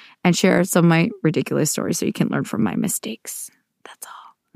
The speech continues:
So really excited to bring Ken into the podcast, and, uh, just a little bit about him before we dive into the episode. Ken is an Oakland native. He's a Bay Area realtor,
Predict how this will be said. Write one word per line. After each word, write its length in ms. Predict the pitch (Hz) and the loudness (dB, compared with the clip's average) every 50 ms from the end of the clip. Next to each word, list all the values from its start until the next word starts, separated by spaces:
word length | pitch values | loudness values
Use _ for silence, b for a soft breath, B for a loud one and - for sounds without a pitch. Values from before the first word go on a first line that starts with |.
| B B B B B B B B B B | B B B B B B B B B B
So 460 | - - 208 196 196 196 196 196 - | 0 4 4 6 6 6 4 2 2
really 380 | - 190 208 220 240 240 233 233 | 2 4 6 6 8 6 6 4
excited 320 | 220 - 226 208 208 202 - | 4 4 4 4 4 4 4
to 80 | 214 | 2
bring 200 | - - 190 190 | 4 6 4 4
Ken 400 | 185 - - 180 175 170 170 175 | 4 4 2 2 4 4 4 4
into 280 | - - 175 170 - 190 | 4 4 2 2 4 4
the 100 | 185 185 | 2 2
podcast, 720 | - - 165 156 156 - - 156 156 151 156 156 - - - | 2 2 2 0 0 0 0 0 2 2 2 0 -2 -4 -2
and, 340 | - 165 165 165 160 160 160 | 0 2 4 4 4 4 4
uh, 200 | 160 160 160 160 | 4 4 2 2
just 180 | - 190 - - | 0 0 -2 -2
a 60 | 208 | 2
little 240 | 196 202 202 214 196 | 2 4 4 4 4
bit 160 | 202 190 180 | 4 4 4
about 280 | 185 180 170 165 170 | 4 4 2 2 2
him 220 | 165 151 170 160 160 | 2 2 2 2 2
before 300 | - - - - 170 165 | 0 -4 -6 -2 0 0
we 80 | 160 | 2
dive 180 | 165 165 156 156 | 2 2 2 2
into 220 | 156 156 - 160 | 2 0 0 -2
the 160 | - 151 - - | -2 0 0 0
episode. 540 | 170 - 170 - - 165 156 156 156 170 B B B B B B B B _ | -2 -2 -2 -2 2 2 2 2 2 0 B B B B B B B B _
Ken 280 | - 208 196 190 196 | 2 4 6 6 4
is 280 | 196 - - 190 180 180 | 4 6 4 4 6 6
an 160 | 185 180 170 - | 4 4 4 4
Oakland 380 | 180 165 165 - 190 208 233 226 | 4 4 4 4 4 6 6 6
native. 460 | 180 156 160 156 160 156 147 214 - | 6 4 2 2 2 0 0 0 -2
He's 260 | - - 180 170 170 | 2 4 4 6 6
a 80 | 170 160 | 4 2
Bay 360 | 160 - 160 170 185 - 107 | 4 4 4 4 4 4 4
Area 280 | 156 151 151 156 147 | 2 2 2 2 2
realtor, 640 | 147 147 156 143 139 147 - - 165 165 - 214 220 | 2 0 0 0 0 0 -2 -2 0 0 0 0 -2